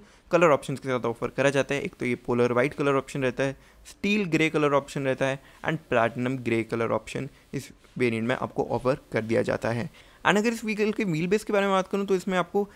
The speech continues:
best in class wheel base देखने को मिलता है ट्वेंटी सिक्स हंड्रेड फिफ्टी वन मिलीमीटर्स का,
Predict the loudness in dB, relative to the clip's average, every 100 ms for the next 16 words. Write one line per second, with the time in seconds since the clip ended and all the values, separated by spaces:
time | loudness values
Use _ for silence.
0 | -6 0 0 0 -2 2 0 0 -2 0
1 | -2 -2 -2 -2 -2 -2 -2 -4 -4 -6
2 | -12 -8 -4 -4 -6 -10 -6 -6 0 0
3 | 0 -2 -4 -2 -2 -2 -4 -4